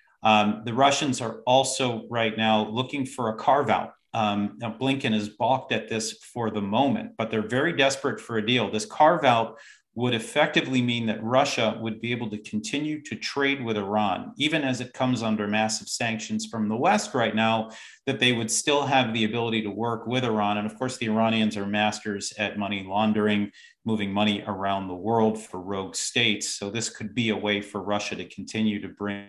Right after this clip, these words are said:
in money, even as, uh, the U S sanctions tighten. So it's really confusing that this would be the case. Um, I think that at the end of the day, people have asked, "Well, why would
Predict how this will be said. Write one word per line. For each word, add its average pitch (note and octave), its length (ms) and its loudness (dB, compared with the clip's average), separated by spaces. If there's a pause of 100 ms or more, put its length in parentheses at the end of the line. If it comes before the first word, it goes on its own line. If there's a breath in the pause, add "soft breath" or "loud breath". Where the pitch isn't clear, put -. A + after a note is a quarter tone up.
in F#2+ 120 -10
money, G#2 400 0 (320 loud breath)
even A2+ 440 0
as, G2+ 640 -2
uh, G#2 340 -2 (200)
the G2+ 140 -2
U G#2 220 0
S G2 200 -4
sanctions G2+ 600 -6
tighten. G#2+ 460 -2 (420 loud breath)
So C#3 320 6
it's D3 360 -2
really F3+ 360 2
confusing D3+ 880 0
that A#2 160 -2
this A#2+ 180 -2
would A2 140 -6
be A2 100 0
the G#2 120 -4
case. C3 520 0 (380 soft breath)
Um, A2 500 4 (100)
I C3+ 80 4
think F3+ 420 2
that B2 280 2
at - 100 -10
the B2+ 120 0
end C3+ 120 0
of A2 60 -4
the A2+ 60 -2
day, B2 300 4
people A#2 320 -4
have A2 100 0
asked, A2 360 2
"Well, G#2 240 -2
why A#2+ 300 6
would A2 280 -2